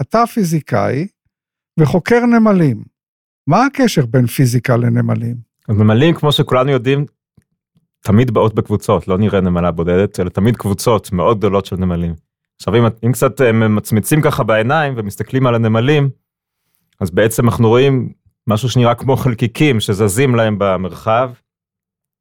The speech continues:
Speaker 2: מתנגשים אחד בשני, משנים כיוון, יוצרים כל מיני מבנים ביחד, כמו שבילי נמלים.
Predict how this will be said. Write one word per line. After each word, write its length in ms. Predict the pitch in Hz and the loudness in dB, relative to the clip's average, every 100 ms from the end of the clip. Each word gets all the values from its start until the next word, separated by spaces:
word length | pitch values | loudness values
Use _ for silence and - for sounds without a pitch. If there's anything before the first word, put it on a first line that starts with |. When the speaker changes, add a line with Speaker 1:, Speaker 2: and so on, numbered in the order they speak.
| - - _ - | -16 -16 _ -4
Speaker 2:
מתנגשים 520 | 113 117 107 - 151 | 0 2 0 2 0
אחד 220 | 117 123 | 2 -2
בשני, 540 | 101 95 95 117 147 123 - _ _ _ - | -2 -4 -2 0 2 0 -6 _ _ _ -6
משנים 440 | 95 - 110 139 | -2 0 0 0
כיוון, 560 | 104 98 110 147 117 107 - 98 | -2 -4 0 0 0 -4 -10 -10
יוצרים 400 | - - 135 117 | -6 -2 0 0
כל 120 | 110 | 0
מיני 180 | 113 101 | 0 2
מבנים 400 | 95 92 123 139 | 0 2 2 4
ביחד, 460 | 120 113 104 90 | 2 0 -4 -8
כמו 380 | - 98 101 95 | -4 -2 0 0
שבילי 340 | - 101 101 | -2 0 0
נמלים. 520 | 107 95 87 123 123 | 2 0 0 0 0